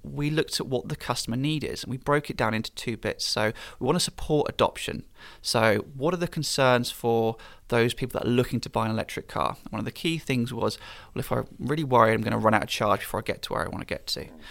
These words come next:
So therefore, we included, um, cover. So if you run out of charge, we'll take you to the nearest charge point as standard. For those that have already got an electric car, they're really concerned about the fact that,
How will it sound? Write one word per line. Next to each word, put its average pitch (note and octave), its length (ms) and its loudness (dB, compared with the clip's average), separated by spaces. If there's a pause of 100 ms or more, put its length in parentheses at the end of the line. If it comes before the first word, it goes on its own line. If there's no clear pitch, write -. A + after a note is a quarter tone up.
(160)
So B2 140 -4
therefore, B2+ 580 4 (500)
we A#2 120 0
included, B2 880 0 (100)
um, A#2 380 -2
cover. B2+ 360 4
So - 120 0
if - 100 -6
you C3 80 -4
run F3 140 2
out D#3+ 80 -2
of - 60 -8
charge, A2+ 360 2
we'll C3 140 -8
take - 220 0
you - 40 -6
to - 60 -12
the C#3 80 0
nearest B2 200 2
charge C#3+ 340 -2
point - 260 -6
as B2+ 100 0
standard. - 520 -4 (1000)
For C#3+ 80 -2
those F3+ 300 2
that - 40 -6
have D3+ 100 -4
already D3 220 0
got - 160 6
an - 80 0
electric - 360 -2
car, - 320 -4 (180)
they're C#3 160 6
really C#3+ 180 2
concerned B2+ 320 0
about A#2 140 2
the - 80 -6
fact - 260 -2
that, A#2 180 2